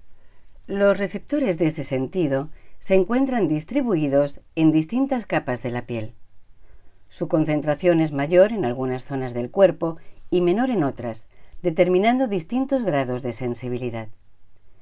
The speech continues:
Estos receptores son especializaciones nerviosas que estarían capacitadas, diferenciadamente, para distinguir variaciones de temperatura,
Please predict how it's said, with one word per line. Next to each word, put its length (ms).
Estos 320
receptores 760
son 240
especializaciones 1000
nerviosas 720
que 80
estarían 400
capacitadas, 960
diferenciadamente, 1160
para 180
distinguir 540
variaciones 680
de 100
temperatura, 840